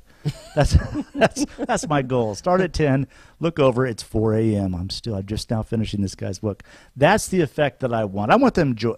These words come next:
Speaker 2: to enjoy it. And the underlying message, 'cause you s-, it's certainly not one that it, I, I beat people over the head with in the book, is that, that two things. One, be aware of what your kids are doing. And then if, if I've got teens and young people reading it, understand the power,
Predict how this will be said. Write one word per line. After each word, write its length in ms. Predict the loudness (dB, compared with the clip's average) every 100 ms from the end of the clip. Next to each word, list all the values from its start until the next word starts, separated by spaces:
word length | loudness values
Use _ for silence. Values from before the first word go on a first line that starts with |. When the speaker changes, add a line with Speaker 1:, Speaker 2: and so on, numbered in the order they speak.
| 0
Speaker 2:
to 100 | 2
enjoy 380 | 2 4 4 4
it. 180 | 2 -6 -20 -20 _ -4
And 200 | -2 2
the 100 | 4
underlying 480 | 6 6 6 6 4
message, 380 | 2 0 -4 -4
'cause 160 | -4
you 80 | -4
s-, 120 | -6
it's 260 | -8 -8 -6
certainly 340 | -2 0 2
not 260 | 2 0 -4 _ -20 _ _ _ -14
one 380 | 0 4 6 8
that 120 | 6
it, 140 | 2
I, 160 | 0 -4 0
I 140 | -2
beat 260 | 2 0 2
people 260 | 2 4
over 160 | 4 4
the 80 | 4
head 180 | 4
with 200 | 4 2
in 100 | 4
the 80 | 2
book, 300 | 4 4 2
is 220 | -2 -4 -2
that, 260 | -2 -2 _ -20 _ _ _ -20 _
that 220 | -6 -4 -4 -8 -10 -12 -2
two 140 | 2
things. 240 | 4 4 4
One, 380 | 6 6 4 0 _ _ _ _ -20 -20 -20 _ _ _ _ 4
be 100 | 6
aware 220 | 8 6
of 80 | 6
what 160 | 2
your 80 | 0
kids 200 | 0 2
are 60 | 4
doing. 380 | 4 4 2 2
And 140 | 4
then 160 | 4 2
if, 240 | 0 -2 -2
if 160 | 0 2
I've 160 | 2
got 300 | 0 -2 0
teens 400 | 2 4 4 2
and 120 | 4
young 160 | 6 6
people 240 | 4 2
reading 360 | 4 4 6 2
it, 100 | 0 0
understand 420 | 0 2 0 2
the 80 | 2
power, 560 | 2 0 -2 0 -2